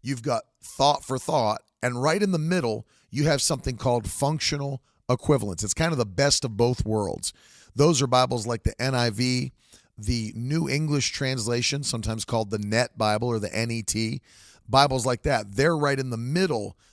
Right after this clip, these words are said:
of the spectrum. And, um, the thing, number one tonight that I really want you to get, and this is so, so vital that you get this, it's so great to have, when you're studying the Bible,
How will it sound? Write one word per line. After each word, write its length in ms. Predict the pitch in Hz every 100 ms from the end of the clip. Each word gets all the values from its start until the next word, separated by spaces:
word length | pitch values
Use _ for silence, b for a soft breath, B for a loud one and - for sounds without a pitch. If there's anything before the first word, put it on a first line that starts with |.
| b b
of 220 | 131 110
the 100 | 110
spectrum. 580 | - - 90 - - - _ b b b -
And, 300 | 151 151 143
um, 360 | 139 127 120 - -
the 140 | 131
thing, 260 | - 190 180
number 320 | 139 170 208
one 320 | 180 160 185 190
tonight 260 | 143 117
that 80 | 120
I 40 |
really 360 | 131 131 180 190
want 260 | 180 170 -
you 60 |
to 80 | 143
get, 320 | 123 139 -
and 100 | 113
this 180 | 151 -
is 100 | 117
so, 500 | - - 175 175 170
so 300 | - 160 160
vital 340 | 135 135 127 107
that 180 | 104
you 60 | 107
get 220 | 104 107
this, 280 | - - - _ B B B B B -
it's 200 | 175 -
so 360 | - 196 202
great 560 | 180 151 180 143 117 - _ -
to 140 | 127
have, 520 | 120 139 131 107 107
when 200 | 104 131
you're 100 | 120
studying 440 | 117 - 170 156 135
the 80 | 113
Bible, 480 | 117 110 95 92